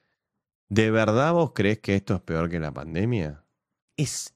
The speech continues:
imposible que no seas empleada pública. Es imposible, porque si no sos empleada, no sé, no sé qué decirte, sos la, no, si sos la mujer de Alberto Fernández, la pandemia tampoco estuvo buena.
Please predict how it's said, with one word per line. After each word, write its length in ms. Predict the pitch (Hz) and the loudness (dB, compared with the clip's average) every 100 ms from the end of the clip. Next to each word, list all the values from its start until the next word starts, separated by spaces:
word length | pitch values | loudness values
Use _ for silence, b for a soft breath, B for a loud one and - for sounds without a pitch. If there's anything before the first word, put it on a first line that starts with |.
| _ | _
imposible 1400 | 196 180 170 165 - - 165 139 - - 208 208 196 185 | 0 2 0 -2 -6 -8 -6 -6 -8 -6 -4 -2 2 2
que 100 | 170 | 4
no 140 | 165 | 2
seas 380 | 160 - 175 - | 0 0 -2 0
empleada 520 | 147 131 131 147 135 | -2 -2 -2 0 -2
pública. 480 | 127 127 98 78 - - _ _ | -2 -6 -6 -8 -12 -20 _ _
Es 320 | 202 190 - | -4 -4 -4
imposible, 1080 | 202 202 190 - 180 - - 202 160 110 85 | -2 0 -2 0 0 0 -2 2 2 0 -4
porque 500 | - 131 123 160 147 B B B B _ _ - | -2 -2 0 -2 -2 B B B B _ _ -14
si 220 | - 190 | -4 2
no 220 | 196 277 | 4 4
sos 340 | 311 - 262 - | 2 0 0 2
empleada, 460 | 190 156 160 175 | 2 2 2 4
no 100 | 156 | 2
sé, 320 | 175 - 240 110 | 0 2 0 2
no 140 | 120 | -2
sé 200 | 123 185 | -2 0
qué 180 | 175 170 | 2 2
decirte, 480 | 135 - 180 98 95 | 0 2 0 0 -2
sos 180 | 135 | 0
la, 160 | 127 120 | 2 2
no, 340 | 107 95 117 | 0 0 0
si 140 | 104 95 | 0 -2
sos 120 | 113 | 0
la 100 | 113 | 2
mujer 280 | 107 - 147 | 2 2 2
de 60 | |
Alberto 280 | 120 127 123 | 4 2 2
Fernández, 380 | 113 123 123 139 | 2 4 4 4
la 100 | 123 | 2
pandemia 380 | 120 117 135 120 | 0 0 2 2
tampoco 320 | 120 123 113 | 0 0 0
estuvo 320 | 113 - 190 | 0 2 0
buena. 400 | 185 - 226 254 | 2 2 2 2